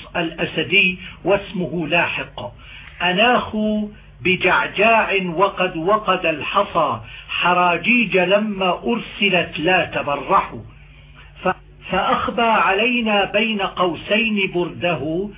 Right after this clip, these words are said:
أشم طويل الساعدين شرمح.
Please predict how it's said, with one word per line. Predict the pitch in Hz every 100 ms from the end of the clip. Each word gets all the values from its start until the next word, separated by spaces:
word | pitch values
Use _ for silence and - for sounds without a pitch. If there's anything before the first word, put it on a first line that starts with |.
| - -
أشم | 170 170 240 247 240 208
طويل | 196 190 190 220 196
الساعدين | 185 - - 190 170 151 170 185 190 156 156 -
شرمح. | 160 156 151 139 156 165